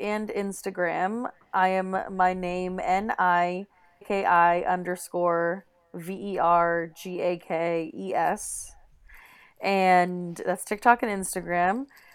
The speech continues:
And I am, t-, this summer, I am, like, like I said in the beginning, it's, like, just my business journey. I've just now honored, like,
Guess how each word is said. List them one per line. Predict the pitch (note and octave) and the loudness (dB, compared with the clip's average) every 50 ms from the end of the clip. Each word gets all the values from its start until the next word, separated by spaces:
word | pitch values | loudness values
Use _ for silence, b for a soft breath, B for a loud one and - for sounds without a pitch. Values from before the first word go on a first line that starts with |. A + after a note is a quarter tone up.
| b b - | b b -4
And | G#3+ G#3 G3+ G3+ G3 G3 F#3+ F#3+ F#3 F#3 F#3 F#3 F#3 F#3 F#3 F#3 F#3 F3+ F3 G3 - _ _ - | -2 0 0 2 2 4 4 4 4 4 2 0 -2 -4 -6 -6 -6 -6 -6 -8 -10 _ _ 0
I | - F#3 F#3 F#3 F#3 F#3 F#3+ G3 G#3+ B3 C4 C#4 - - | 4 8 8 10 10 10 10 10 8 6 4 0 -2 -2
am, | - A3 G#3+ G#3 G3+ G3+ G3+ G3 G3+ F#3+ | -2 -2 0 2 2 2 2 0 -2 -6
t-, | - - - - - - - G3 | -8 -10 -12 -10 -12 -12 -10 -2
this | F#3+ A3+ A3+ - - | -2 -2 0 -2 -4
summer, | - - G3 F#3+ G3 G3+ A3 A#3 C4+ D4 D#4 | 0 2 2 2 4 4 4 4 4 4 4
I | D4 - - F#3+ F#3 F#3 F#3 F#3 - | 6 8 8 8 8 6 4 2 -2
am, | B2 F#3 F#3+ F#3 F#3 F3+ F3+ F3+ F3+ F3 F3 F3+ B B B B B B | -4 -2 0 2 2 2 2 0 -4 -6 -8 -10 B B B B B B
like, | - G#3 G#3 G3 G3 | 0 2 2 4 2
like | G3+ F#3+ | 2 4
I | G3 F#3 F#3 F#3+ | 4 4 2 2
said | F#3 - - G3 F#3 | 0 -2 -2 0 0
in | F#3+ F#3+ | 0 -2
the | F#3 F#3 | -4 -4
beginning, | F3+ F#3+ F3 F#3 F3+ F#3 F3+ F3+ F3+ F3+ F3+ | -4 -4 -4 -4 -4 -4 -4 -4 -6 -6 -4
it's, | - F#3 F3 - - - - - _ b b b b b b b b b b b _ _ - - | -4 -6 -6 -6 -10 -10 -12 -12 _ b b b b b b b b b b b _ _ -8 -4
like, | G3+ G3 G3+ G3 F#3 F#3 F3+ E3 - - | 0 6 8 8 8 6 4 -2 -6 -8
just | F3+ F#3 G#3 G3 - G#3+ | -2 -2 -2 -2 -2 -2
my | G#3 F#3+ F#3+ | 0 0 0
business | F#3 F#3+ F#3+ F#3 F#3+ G3 F#3+ F3+ - - | 0 0 -2 -2 -2 -4 -6 -6 -6 -6
journey. | - F#3+ F#3+ F#3 F#3 F#3 F#3+ F#3+ F#3+ F#3+ F#3+ F#3 F3+ | -4 -2 -2 -2 -2 -4 -4 -4 -4 -4 -4 -4 -4
I've | D3 F#3 F3+ | -4 -4 -4
just | E3+ F#3 F#3 - - - | -6 -8 -8 -8 -8 -4
now | G3 F#3 F3+ F3+ F3 E3+ | -2 0 2 2 2 2
honored, | D3 D3+ F3+ F3+ F3+ F3+ F#3 F3+ F3 | 2 2 2 2 2 2 0 0 0
like, | F3+ F3+ F3 F3 E3 E3 - - | 0 0 2 0 -2 -6 -10 -20